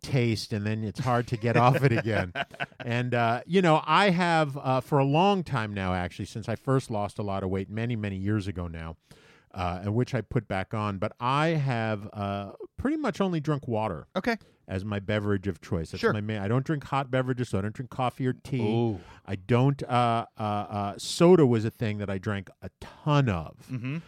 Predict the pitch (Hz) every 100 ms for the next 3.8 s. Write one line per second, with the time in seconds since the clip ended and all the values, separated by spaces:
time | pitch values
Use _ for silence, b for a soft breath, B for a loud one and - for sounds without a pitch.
0 | B 101 101 98 - 165 156 151 139 127
1 | 123 120 107 120 123 123 - 123 117 113
2 | - 127 117 104 - 113 110 113 110 101
3 | 160 - 139 120 101 90 87